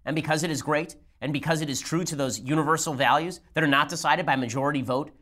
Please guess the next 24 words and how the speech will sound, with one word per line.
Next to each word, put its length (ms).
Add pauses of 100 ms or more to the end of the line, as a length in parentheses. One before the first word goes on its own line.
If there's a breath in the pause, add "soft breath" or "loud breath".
(140 soft breath)
in 80
the 80
halls 280
of 60
power 280
in 80
Europe, 340 (520)
then 140
we 80
should 180
stand 280
by 100
the 100
Iranian 340
people." 360 (800)
And 140
that's 240
the 80
difference. 480 (420)
And 80
it's 80
a 40
major 400
difference. 400